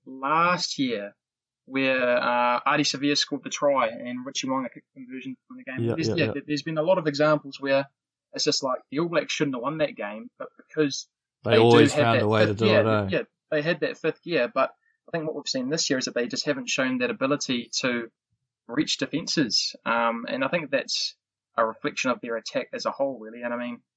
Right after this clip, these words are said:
Speaker 1: reflecting on the game that they had against Argentina a couple of weeks ago, it
Speaker 2: We
Speaker 1: was
Speaker 2: didn't
Speaker 1: just
Speaker 2: offer anything, eh?
Speaker 1: No, it was just almost like we were just passing the ball from side to side, and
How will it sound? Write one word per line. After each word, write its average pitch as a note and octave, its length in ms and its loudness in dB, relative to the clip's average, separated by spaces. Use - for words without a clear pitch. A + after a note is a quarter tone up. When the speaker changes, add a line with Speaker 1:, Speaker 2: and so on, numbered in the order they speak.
Speaker 1:
reflecting C#3 400 -10
on C3 80 -6
the B2+ 80 -12
game B2+ 200 -4
that A#2+ 120 -10
they A#2 100 -4
had A#2+ 120 -2
against A#2 260 -4
Argentina A#2 480 -2
a A2 80 -2
couple - 220 -16
of - 20 -10
weeks - 180 -8
ago, A2+ 260 2
it - 80 2
Speaker 2:
We - 60 2
Speaker 1:
was D#3 120 2
Speaker 2:
didn't A2 120 4
Speaker 1:
just - 100 0
Speaker 2:
offer A2+ 60 0
anything, C3+ 360 -6
eh? D3+ 240 -6
Speaker 1:
No, G#3+ 260 2
it F#3 160 0
was G3+ 180 0
just G#3+ 160 -2
almost B3 280 2
like - 100 4
we C#3+ 100 2
were C#3 100 0
just B2+ 180 -6
passing D#3+ 360 0
the C#3 60 -4
ball C#3 160 -6
from B2 180 -10
side A#2+ 280 2
to B2+ 40 -8
side, F3+ 480 4
and B2+ 220 -2